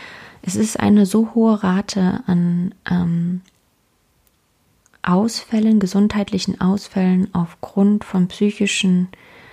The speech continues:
Erkrankungen, Erschöpfungssyndrome, Burnout, Depressionen, das ist ja alles so ähnlich gelagert. Und es macht mich sehr, sehr nachdenklich, schon seit mehreren Jahren. Und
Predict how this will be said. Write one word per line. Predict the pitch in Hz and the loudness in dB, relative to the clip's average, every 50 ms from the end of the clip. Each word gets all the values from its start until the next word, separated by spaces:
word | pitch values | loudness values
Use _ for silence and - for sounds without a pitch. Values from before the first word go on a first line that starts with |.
| - - - - _ _ _ _ _ - | -20 -20 -20 -20 _ _ _ _ _ -2
Erkrankungen, | - 180 180 - - - 175 170 165 - 175 - 180 170 170 180 180 180 180 180 _ _ _ _ _ | -2 -2 0 -2 -6 -4 -2 -2 -2 -2 -4 -4 -6 -4 -4 -4 -4 -4 -4 -6 _ _ _ _ _
Erschöpfungssyndrome, | _ 185 180 180 - - 220 214 - - 190 185 185 185 - 196 185 175 175 - - - 180 175 175 175 175 170 170 175 - | _ -2 0 0 2 0 0 -2 0 -2 0 0 0 -2 -2 0 0 0 -2 -4 -6 -2 -2 0 2 0 0 0 -2 -2 0
Burnout, | - 185 185 185 185 185 180 175 175 175 175 180 180 - - _ _ - - - - - - - - - - - - - - - - - - _ _ _ _ _ _ _ _ _ - - - - - - - - - - - - - - - _ _ _ _ _ _ _ _ _ _ _ _ _ - | 2 4 4 4 4 4 2 2 0 0 -2 -2 -4 -8 -16 _ _ -20 -20 -20 -20 -20 -20 -20 -20 -20 -20 -20 -20 -20 -20 -20 -20 -20 -20 _ _ _ _ _ _ _ _ _ -16 -16 -14 -14 -14 -16 -18 -20 -20 -20 -20 -20 -20 -20 -20 _ _ _ _ _ _ _ _ _ _ _ _ _ -2
Depressionen, | 190 185 - - 175 - - - - 180 185 196 196 190 185 185 | -2 -2 -2 -8 -8 -8 -6 -2 0 2 4 4 4 4 4 2
das | 175 180 - | 2 0 -4
ist | - | -6
ja | - - | -6 -6
alles | - 175 180 175 - | -4 -4 -4 -4 -4
so | - 175 170 175 170 175 175 _ - | -6 -4 -4 -4 -6 -8 -10 _ -4
ähnlich | 170 180 190 190 190 180 180 - - | 0 2 2 2 2 0 -2 -4 -6
gelagert. | - 175 175 180 180 196 202 208 202 196 196 - - _ _ _ _ _ _ _ _ _ _ _ _ _ _ _ _ _ _ _ _ _ _ | -4 -2 -2 -2 -2 -2 -2 -2 -2 -4 -4 -8 -18 _ _ _ _ _ _ _ _ _ _ _ _ _ _ _ _ _ _ _ _ _ _
Und | - 185 185 190 | 2 2 2 2
es | 190 - - | 0 -2 -2
macht | 240 247 - - | -2 -2 0 0
mich | 254 240 226 | 0 0 0
sehr, | - - 214 208 202 | 0 -2 0 0 2
sehr | 202 196 190 | 0 2 2
nachdenklich, | 190 185 180 185 202 - _ - 185 180 175 180 - 180 - - | 2 2 2 0 -2 -4 _ -4 -2 -2 -2 -2 -4 -6 -6 -4
schon | - 185 180 180 | 0 0 2 2
seit | 180 175 - - | 2 0 0 0
mehreren | 180 175 175 175 180 175 - 175 170 | 0 0 0 -2 -4 -4 -4 -4 -2
Jahren. | 170 175 175 190 214 214 214 202 202 202 262 | -2 0 0 0 0 0 0 0 0 0 0
Und | 180 165 170 175 175 - | -2 0 -2 -2 -4 -6